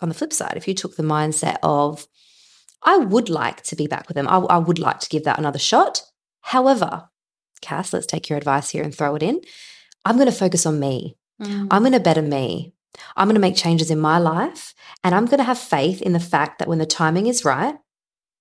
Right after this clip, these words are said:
Speaker 1: they'll come back.
Speaker 2: Yeah.
Speaker 1: Or I'll go back. Or do you know what I mean?
Speaker 2: Mm-hmm.
Speaker 1: And it'll be ready." And in that time, when you're doing that, one of two things will happen. You'll either have the ex back in your life and you'll be making a decision of whether or not you wanna be with him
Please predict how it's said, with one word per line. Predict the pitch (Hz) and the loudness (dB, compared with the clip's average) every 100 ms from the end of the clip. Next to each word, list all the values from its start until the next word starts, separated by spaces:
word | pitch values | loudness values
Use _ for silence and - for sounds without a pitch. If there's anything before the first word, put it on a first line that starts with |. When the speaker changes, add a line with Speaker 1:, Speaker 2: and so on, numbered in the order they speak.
| _ _ | _ _
Speaker 1:
they'll | 285 | -6
come | 311 311 | -4 -2
back. | 349 - _ | -4 -6 _
Speaker 2:
Yeah. | 214 180 | -8 4
Speaker 1:
Or | 269 269 | 4 6
I'll | 285 | 2
go | 311 226 | 4 4
back. | 170 143 - - | 6 4 0 0
Or | 262 262 247 247 | 6 8 6 4
do | 220 269 | -6 -4
you | |
know | 277 | -2
what | 285 | 0
I | 277 | -2
mean? | 254 185 | -2 -2
Speaker 2:
Mm-hmm. | 202 | 0
Speaker 1:
And | 240 233 | -2 0
it'll | 240 233 | 0 0
be | 226 | 0
ready." | 190 185 180 - - - - _ _ - | 2 2 0 -8 -16 -20 -20 _ _ -2
And | 254 | 2
in | 330 370 | 4 4
that | 381 392 - | 4 0 -6
time, | - 262 262 190 147 87 - - 208 - | -2 0 2 2 0 -4 -8 -10 -12 -4
when | 190 190 | 2 4
you're | 185 | 4
doing | 170 175 175 175 165 | 2 0 2 2 2
that, | 143 147 _ - | 0 -4 _ -8
one | 220 262 | 2 2
of | 339 | 2
two | - 233 | 0 2
things | 208 175 | 0 0
will | 156 | -2
happen. | 147 - - 170 _ _ _ _ _ - | -2 -6 -8 -14 _ _ _ _ _ 2
You'll | 226 233 | 4 6
either | 220 196 | 6 4
have | 190 | 2
the | 202 214 | 4 4
ex | - - - - | 4 0 -2 0
back | 175 175 | 0 2
in | |
your | 175 170 | 2 4
life | 160 220 302 190 | 4 2 0 0
and | 165 | 2
you'll | |
be | 165 | 2
making | 165 156 | 0 0
a | 160 | -2
decision | 160 165 156 | -2 -2 -2
of | 151 147 | -4 -2
whether | 156 151 | -2 -2
or | 151 | -2
not | 147 | -4
you | 156 | -6
wanna | 151 | -8
be | 147 151 | -6 -8
with | 165 | -4
him | 156 214 349 | -4 -4 -6